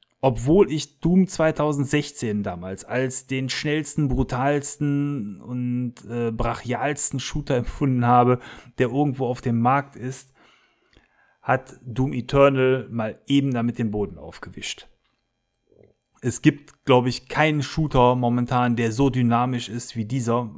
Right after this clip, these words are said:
Es ist einfach eine wahre Freude, durch diese Spielwelt sich zu bewegen, von Gegner zu Gegner zu springen, ähm,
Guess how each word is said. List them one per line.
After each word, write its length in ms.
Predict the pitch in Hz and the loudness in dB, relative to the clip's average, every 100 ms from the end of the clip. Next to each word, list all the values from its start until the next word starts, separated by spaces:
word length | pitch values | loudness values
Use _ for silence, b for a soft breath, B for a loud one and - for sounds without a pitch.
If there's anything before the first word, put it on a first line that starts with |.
| 67 | -16
Es 160 | 110 - | -4 -4
ist 140 | 123 | -4
einfach 540 | - 120 135 131 120 - | -8 -2 -2 0 -4 -4
eine 400 | 113 117 113 - | -4 -2 -2 -6
wahre 560 | 107 98 113 131 131 127 | -6 -4 0 -2 -2 -6
Freude, 640 | - - 120 127 123 120 B B B B B B | -10 2 6 6 4 0 B B B B B B
durch 200 | - 120 | -4 -2
diese 200 | - 117 | 0 0
Spielwelt 540 | 110 - 143 127 123 120 | 0 0 4 6 4 2
sich 240 | 117 - | -4 -6
zu 120 | - 113 | -4 -2
bewegen, 1000 | 107 113 135 131 131 123 131 127 - _ - | 0 2 2 2 0 -2 -2 -6 -12 _ -10
von 240 | - 120 | -2 0
Gegner 400 | 104 139 143 123 | 2 0 0 -4
zu 180 | 117 120 | -4 -4
Gegner 340 | 110 139 139 120 | -2 -2 -2 -6
zu 140 | 117 | -6
springen, 680 | - - 131 127 123 127 B B B B _ | -8 0 2 2 2 -2 B B B B _
ähm, 560 | 127 120 113 117 117 | 0 2 4 2 0